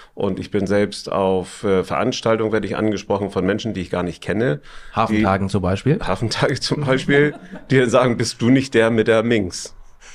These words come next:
Speaker 2: Was sagt deine Frau, wenn sie dann neben dir steht?
Speaker 1: Ja, die kennt Heike ja auch.
Speaker 2: Okay.
Speaker 1: Also <laughs>
Speaker 2: Aber spannend, ne?
Speaker 1: Ja, das ist spannend, wirklich.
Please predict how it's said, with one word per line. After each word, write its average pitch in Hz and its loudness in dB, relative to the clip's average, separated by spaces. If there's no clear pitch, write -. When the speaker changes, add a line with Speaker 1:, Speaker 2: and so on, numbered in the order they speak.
Speaker 2:
Was 139 -2
sagt 151 0
deine 143 4
Frau, 143 2
wenn 113 4
sie 110 0
dann 107 2
neben 104 2
dir 95 0
steht? 90 -4
Speaker 1:
Ja, 104 0
die 107 0
kennt 110 -2
Heike 113 -4
ja 98 0
auch. 76 -2
Speaker 2:
Okay. 190 0
Speaker 1:
Also 294 -2
<laughs> - 0
Speaker 2:
Aber 139 0
spannend, 214 2
ne? 196 2
Speaker 1:
Ja, 101 2
das 104 -6
ist - -10
spannend, 98 -6
wirklich. 95 -8